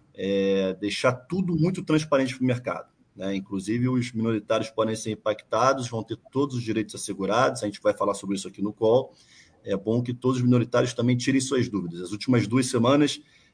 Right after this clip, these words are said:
é, eu e o meu time, a gente ficou prontamente atendendo todos os institucionais, todos os minoritários, todas as caixas de e-mails, todos os e-mails que a gente recebia na nossa caixa, a gente respondeu em quarenta e oito horas,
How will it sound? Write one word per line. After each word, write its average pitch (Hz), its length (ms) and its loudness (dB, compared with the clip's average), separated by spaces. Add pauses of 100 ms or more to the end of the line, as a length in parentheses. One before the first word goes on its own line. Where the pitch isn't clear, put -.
é, 98 460 2
eu 117 180 4
e 120 40 6
o 123 40 6
meu 120 160 8
time, 123 440 2
a 117 60 0
gente 113 200 -6
ficou 123 500 -4 (160)
prontamente 139 720 4
atendendo 123 460 -2
todos 151 240 2
os 143 60 -2
institucionais, 131 580 -2
todos 139 200 -4
os 127 40 -2
minoritários, 117 520 0
todas 147 260 0
as - 100 -8
caixas 120 420 -2
de 107 240 0
e-mails, 107 440 0 (260)
todos 143 200 6
os 131 40 2
e-mails 127 220 6
que - 80 -4
a 120 40 0
gente 123 120 -4
recebia 110 360 0
na 110 60 -2
nossa 104 200 -4
caixa, 123 320 0
a 120 40 -2
gente 120 140 -6
respondeu 113 360 -4
em - 20 -6
quarenta 110 320 -2
e 107 40 0
oito 101 200 -2
horas, 131 360 4